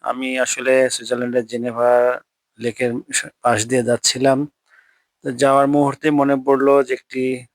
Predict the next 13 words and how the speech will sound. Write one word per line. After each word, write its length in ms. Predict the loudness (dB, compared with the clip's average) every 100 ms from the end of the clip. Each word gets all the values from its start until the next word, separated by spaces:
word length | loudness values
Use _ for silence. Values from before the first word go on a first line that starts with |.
| _ _ _ _ -6
ব্লগ 200 | -4 -2
আপনাদের 380 | -6 -4 -2 0
জন্য 260 | 0 0
শেয়ার 300 | 0 2 2
করি। 340 | 2 2 2 0 _ _ _ _ _ _ -2
তো 80 |
এই 80 | 0
যে 120 | 2
দেখতে 300 | 0 0 -2
পাচ্ছেন, 680 | -2 0 0 0 0 0 -4 -10 _
আমি 400 | -10 -8 -6 -6
লেকের 320 | -4 -4 -4 -4
সামনে 440 | -2 0 0 -2